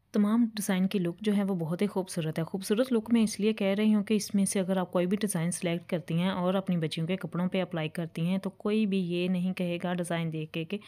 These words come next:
ये ड्रेस आप लोगों ने घर पे तैयार की हैं। ये बिल्कुल रेडीमेड जैसे लगेंगे और ये कि without लेसेस के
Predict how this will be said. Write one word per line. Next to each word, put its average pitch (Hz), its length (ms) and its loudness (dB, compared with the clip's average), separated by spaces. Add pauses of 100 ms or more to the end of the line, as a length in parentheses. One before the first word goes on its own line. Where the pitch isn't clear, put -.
(380)
ये 202 100 4
ड्रेस 180 360 -2
आप 175 220 -4
लोगों 160 180 0
ने 185 100 2
घर 185 240 0
पे 160 80 -2
तैयार 147 240 -4
की 151 140 -12
हैं। 151 240 -4 (440)
ये 202 120 4
बिल्कुल 190 320 2
रेडीमेड 175 440 2
जैसे 185 300 0
लगेंगे 170 420 0 (360)
और 214 220 4
ये 185 280 2
कि 190 160 -2
without 175 420 2
लेसेस 170 400 0
के 170 260 0